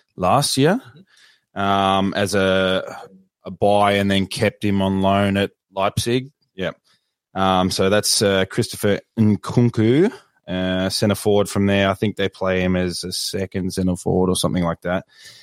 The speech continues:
For f-, yeah, for fifty-one and a half million pounds. Um, so he's in. Uh, they've also got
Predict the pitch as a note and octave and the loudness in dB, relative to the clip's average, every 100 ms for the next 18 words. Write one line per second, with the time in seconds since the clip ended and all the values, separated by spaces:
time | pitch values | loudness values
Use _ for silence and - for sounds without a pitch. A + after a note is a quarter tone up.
0 | - _ G2 - - F#2+ E2 - _ - | -20 _ -8 -6 -2 0 0 -4 _ -8
1 | G2 - G#2 G#2 G2 G2 F#2 F#2 F#2+ F#2 | -6 -4 -2 0 0 0 0 0 -2 -2
2 | G2+ G2 F#2+ F#2 F2 G2 G#2 C#3 C#3+ - | -2 0 2 2 0 0 2 2 0 -8
3 | _ _ _ _ _ _ _ _ _ _ | _ _ _ _ _ _ _ _ _ _
4 | _ _ G2+ G2 G2 G2 G2 G2 G2 F2+ | _ _ -4 0 2 2 2 0 -2 -6
5 | - G2 A#2 A#2+ G#2 A#2 A#2 A#2 A#2 A#2+ | -4 -2 2 2 2 2 4 4 2 0
6 | - G2 G2 G2 G2 G2+ A2 A2 A2 G2+ | -4 -8 -4 -4 -2 -2 -2 0 -2 -2
7 | G#2+ G#2 G2 | 0 0 -2